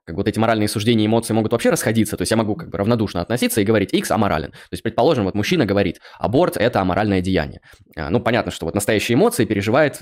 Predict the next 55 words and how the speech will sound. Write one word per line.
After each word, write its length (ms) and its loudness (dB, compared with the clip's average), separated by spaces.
по 80 -6
поводу 220 2
аборта 340 0
женщина. 460 -4
А, 360 -4
а 100 0
мужчина, 320 2
он 80 2
всё 140 0
равно, 160 4
он 80 4
может 220 0
иметь 180 0
когнитивную 400 -2
позицию 320 0
по 100 2
поводу 220 2
моральности 420 2
или 80 2
аморальности 460 2
аборта, 420 2
при 120 2
этом 180 4
не 120 6
имея 200 4
каких-то 320 -4
вот 100 -2
тех 140 -2
самых 240 0
значимых, 400 -2
а, 120 0
эмоциональных 440 2
переживаний. 420 0
То 100 -18
есть 100 -12
разве 200 2
он 260 -2
не 100 -2
может 180 0
тогда 200 0
иметь 160 0
моральных 280 0
взглядов? 300 0
Вполне 200 2
себе 140 -2
может. 220 -6
И 160 2
даже, 300 2
и 80 0
вторая 220 0
ситуация, 420 0
это 40 -20
когда 200 2
у 40 2
вас 160 0